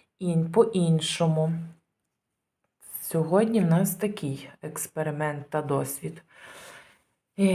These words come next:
я їх хочу посадити по дві штучки.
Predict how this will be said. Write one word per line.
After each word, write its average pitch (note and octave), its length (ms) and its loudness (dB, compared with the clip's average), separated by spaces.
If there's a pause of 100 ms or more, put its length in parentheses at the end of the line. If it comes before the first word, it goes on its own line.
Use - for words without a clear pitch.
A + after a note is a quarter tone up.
я F#3+ 200 8
їх A3 220 4
хочу G3+ 480 2
посадити F3 760 4
по E3 600 6 (320)
дві D#3+ 380 -2
штучки. F3 880 -6